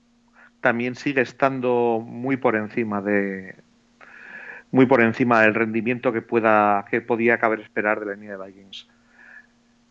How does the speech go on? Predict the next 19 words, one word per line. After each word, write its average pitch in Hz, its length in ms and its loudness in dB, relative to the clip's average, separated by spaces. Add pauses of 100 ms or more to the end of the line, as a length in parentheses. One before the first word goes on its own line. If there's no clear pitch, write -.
(160)
Entonces, 104 880 -4
yo 120 280 4
aquí 135 380 6
veo, 139 1300 4 (220)
veo 139 440 0
que 127 160 -2
no 120 300 2
lo 143 180 4
va 127 100 6
a 120 40 -4
tener 127 400 2 (100)
nada, 123 640 4
nada 117 320 -2
fácil. 117 320 -4
No 110 120 -4
creo 135 160 0
que 131 60 0
tenga 120 240 -4
una, 110 300 2